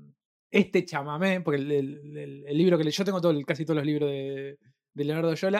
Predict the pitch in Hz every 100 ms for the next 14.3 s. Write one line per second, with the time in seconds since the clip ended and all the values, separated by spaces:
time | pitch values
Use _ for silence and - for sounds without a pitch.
0 | 214 143 156 165 180 196 196 156 160 156
1 | 151 196 196 165 147 160 160 143 135 _
2 | _ _ _ _ _ - 143 151 147 165
3 | 160 151 165 143 131 135 156 196 _ _
4 | _ _ - 160 147 139 151 180 160 131
5 | 156 143 131 143 156 135 - 135 131 127
6 | 127 117 127 131 139 123 127 151 165 151
7 | 180 202 196 185 190 226 202 185 _ -
8 | 147 165 165 175 156 151 165 147 156 160
9 | 151 185 202 - - - _ _ - 170
10 | 160 185 247 - 165 165 151 - 170 170
11 | 156 190 220 165 165 185 196 170 185 165
12 | 175 185 175 151 156 170 180 175 196 -
13 | 165 160 214 190 165 240 226 175 226 233
14 | 170 156 151